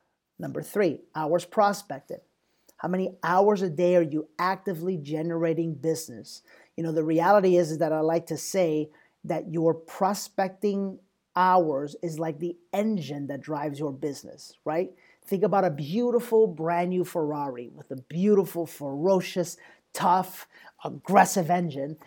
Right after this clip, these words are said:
and then think of a nineteen seventy-two Pinto with a little putt-putt engine, right? Well, hate to tell you, but some of you have a little nineteen seventy-two Pinto engine, and that you're not spending enough time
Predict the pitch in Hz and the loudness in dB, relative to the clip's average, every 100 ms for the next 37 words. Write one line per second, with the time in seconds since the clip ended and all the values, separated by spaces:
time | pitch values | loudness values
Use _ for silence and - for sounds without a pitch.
0 | - - 175 170 160 226 214 160 160 170 | -16 -8 -6 -4 -2 -2 0 -2 -2 -2
1 | 208 208 - 214 202 - 202 190 185 - | -2 -4 -4 -2 -2 -2 -2 0 -4 -4
2 | 196 - - 196 - 147 - - _ _ | -8 -6 -4 -4 -4 -10 -12 -14 _ _
3 | - 165 180 185 127 - - 226 - - | -6 -2 2 2 0 -4 0 0 0 0
4 | 185 - - 170 147 139 - - - 165 | 0 -2 -8 -8 -8 -10 -16 -14 -6 -2
5 | 190 185 _ _ _ 147 190 220 - _ | -2 -4 _ _ _ 0 2 2 -4 _
6 | _ _ _ _ _ 247 262 226 233 277 | _ _ _ _ _ -2 -2 0 6 8
7 | 208 170 165 - 226 214 208 196 208 190 | 8 2 0 -2 0 2 2 4 4 4
8 | 185 208 185 170 185 214 - 214 202 - | 2 2 2 0 -2 -4 -4 -4 -4 -2
9 | 185 190 185 - 190 185 - - 214 208 | -2 -2 -4 -4 -6 -8 -10 -6 -6 -4
10 | - 180 180 - - - 220 233 196 131 | 2 2 2 -6 -20 -6 0 2 2 -2
11 | 110 - 175 185 180 - _ - 233 240 | -10 -8 -2 0 0 -2 _ -6 -6 -4
12 | - 247 254 214 214 - 220 220 | -2 -2 0 -2 -4 -4 -6 -6